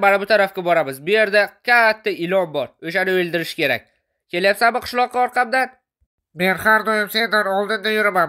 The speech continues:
Speaker 2: bilib qo'y.
Speaker 1: Yaqin kelib qoldik qishloqqa. Mana shu tog'ni orqasida bo'lishi kerak. Kelyapsanmi? Yur, o'sha ilonni ko'rsatib qo'yaylik. U unchalik ham kuchli emas, bemalol yo'q qilib yuboramiz. O, zombilar. Zombilarga o'zi bu olamda nima bor,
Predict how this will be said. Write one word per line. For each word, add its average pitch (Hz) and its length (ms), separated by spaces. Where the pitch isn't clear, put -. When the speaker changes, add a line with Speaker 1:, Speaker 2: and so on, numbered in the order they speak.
Speaker 2:
bilib 196 280
qo'y. 170 180
Speaker 1:
Yaqin 202 300
kelib 226 260
qoldik 220 320
qishloqqa. 214 420
Mana 180 240
shu 226 100
tog'ni 214 340
orqasida 196 440
bo'lishi 196 340
kerak. 139 220
Kelyapsanmi? 214 580
Yur, 226 180
o'sha 175 160
ilonni 202 400
ko'rsatib 214 440
qo'yaylik. 180 340
U 233 100
unchalik 240 400
ham 247 160
kuchli 240 300
emas, 220 200
bemalol 214 440
yo'q 196 160
qilib 190 220
yuboramiz. 160 460
O, 180 140
zombilar. 160 520
Zombilarga 160 540
o'zi 262 200
bu 180 140
olamda 165 320
nima 156 200
bor, 220 140